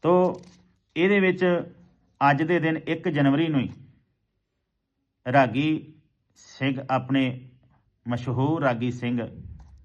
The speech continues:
ਸਰਦਾਰ ਦਰਸ਼ਨ ਸਿੰਘ, ਸਰਦਾਰ ਪ੍ਰੋਫੈਸਰ ਦਰਸ਼ਨ ਸਿੰਘ ਜਿਹੜਾ ਹੈ, ਉਹਨਾਂ ਨੂੰ ਜ਼ੀਰਕਪੁਰ ਤੋਂ ਗ੍ਰਿਫਤਾਰ ਕੀਤਾ ਗਿਆ ਸੀ।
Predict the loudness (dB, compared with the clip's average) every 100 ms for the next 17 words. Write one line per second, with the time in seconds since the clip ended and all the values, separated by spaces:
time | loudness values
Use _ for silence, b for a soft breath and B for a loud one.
0 | _ _ -4 0 2 2 2 -2 -10 -20
1 | _ _ _ _ -14 -6 -6 -2 -4 -4
2 | -6 -8 -10 -20 _ _ _ _ _ _
3 | -6 0 2 2 2 -4 -4 -4 -2 -4
4 | -2 -2 -4 -4 -2 -2 -2 -4 -4 -6
5 | -12 -14 -14 -14 -14 -4 0 2 0 -2
6 | -4 -6 b b b b -4 0 0 0
7 | -4 -8 -4 -4 -4 -8 -20 -10 -6 -6
8 | -2 -2 -2 -10 -8 -8 -8 -10 -12